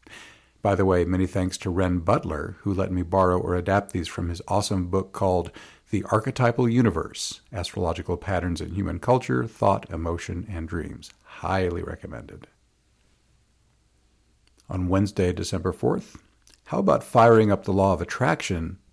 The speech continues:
not for selfish reasons, but to bring positive change for a higher cause? You can do so dynamically and assertively with a cradle that starts today, peaks on December fourteenth, and ends on December twenty-second. It includes Mars,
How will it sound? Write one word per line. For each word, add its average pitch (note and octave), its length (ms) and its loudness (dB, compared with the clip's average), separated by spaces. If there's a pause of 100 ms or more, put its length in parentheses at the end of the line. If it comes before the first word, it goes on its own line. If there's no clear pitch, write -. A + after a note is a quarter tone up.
(220)
not G2+ 300 0
for - 140 -4
selfish F#2+ 500 0
reasons, - 480 -8
but - 220 -6
to F#2+ 80 -6
bring F2+ 240 0
positive F#2 500 0
change G2+ 460 0
for G#2+ 180 -4
a G2 60 0
higher G#2+ 260 0
cause? - 640 -2 (440)
You - 80 -10
can G2+ 160 0
do A2 140 2
so G#2 220 0
dynamically G#2+ 800 2
and A2 180 0
assertively - 760 -2 (320)
with F2+ 160 -6
a F2+ 40 -4
cradle C3 500 0
that - 200 -10
starts - 300 -6
today, - 460 -4 (240)
peaks G2+ 240 -4
on F2+ 180 -4
December F2 400 -4
fourteenth, C#3 720 -4
and G#2+ 240 0
ends F#2+ 340 -2
on F2 220 -4
December D#2+ 420 -6
twenty-second. - 800 -12 (360)
It E2+ 120 -6
includes F2+ 360 -4
Mars, F2 460 0